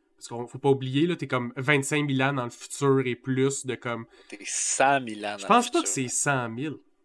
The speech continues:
Speaker 2: Oui, parce que quand ça commence, c'est en cent mille.
Speaker 1: Non, c'est vingt-deux, c'est
Speaker 2: Non.
Speaker 1: onze mille après une affaire qui est d-,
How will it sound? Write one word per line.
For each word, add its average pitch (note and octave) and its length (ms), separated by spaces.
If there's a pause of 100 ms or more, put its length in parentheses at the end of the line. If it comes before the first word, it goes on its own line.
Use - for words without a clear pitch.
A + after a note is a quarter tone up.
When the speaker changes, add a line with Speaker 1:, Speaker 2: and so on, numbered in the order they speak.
(280)
Speaker 2:
Oui, C4 120
parce - 200
que D3+ 100 (180)
quand D#3+ 100
ça D#3 140
commence, D#3 400
c'est - 240
en C#3 240 (460)
cent F3+ 400
mille. G3 520 (380)
Speaker 1:
Non, G3+ 240
c'est C3 220
vingt-deux, F3 580
c'est C#3+ 240 (500)
Speaker 2:
Non. F3 60 (240)
Speaker 1:
onze C#3+ 180 (240)
mille E3+ 300
après D3+ 300
une D#3+ 180
affaire E3+ 340
qui - 140
est C3+ 80 (260)
d-, C3+ 240